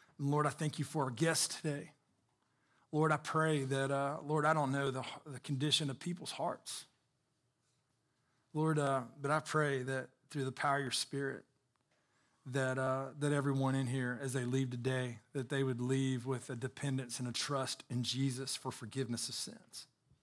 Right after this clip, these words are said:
I pray that they would see that, uh, it's not of works, lest anyone should boast.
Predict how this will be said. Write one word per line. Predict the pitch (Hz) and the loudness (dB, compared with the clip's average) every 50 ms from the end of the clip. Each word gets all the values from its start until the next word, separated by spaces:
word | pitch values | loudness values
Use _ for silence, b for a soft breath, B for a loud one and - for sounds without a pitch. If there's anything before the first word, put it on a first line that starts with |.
| _ _ _ _ _ _ _ _ _ _ _ _ _ _ _ _ _ _ _ _ _ _ _ _ _ _ _ - | _ _ _ _ _ _ _ _ _ _ _ _ _ _ _ _ _ _ _ _ _ _ _ _ _ _ _ -10
I | |
pray | 139 - - 165 156 | -4 0 2 4 4
that | 143 131 117 | 2 2 2
they | 143 143 | 2 2
would | 135 131 120 | 4 2 0
see | - - - 143 143 139 131 | 0 0 2 2 2 2 2
that, | 127 127 123 120 | 0 -2 -4 -4
uh, | 135 131 120 120 135 - _ _ _ _ _ _ _ _ _ _ _ _ B B B B B B B B B B B B B B B B B - | -6 -8 -8 -10 -14 -18 _ _ _ _ _ _ _ _ _ _ _ _ B B B B B B B B B B B B B B B B B -8
it's | - - - - | -4 -2 0 2
not | 156 143 135 123 | 2 2 2 2
of | 113 113 | 0 0
works, | 127 147 147 151 120 - - - - - - - _ _ _ b b b b b b b - | 0 0 0 -2 -4 -8 -8 -6 -6 -6 -8 -12 _ _ _ b b b b b b b -6
lest | 139 123 - - | -6 -4 -2 0
anyone | 143 135 135 131 127 127 127 | 0 2 2 2 2 2 2
should | 127 - - 131 | 0 0 -2 -4
boast. | 131 143 143 131 - - - - - - | -6 -6 -8 -6 -8 -8 -8 -8 -10 -10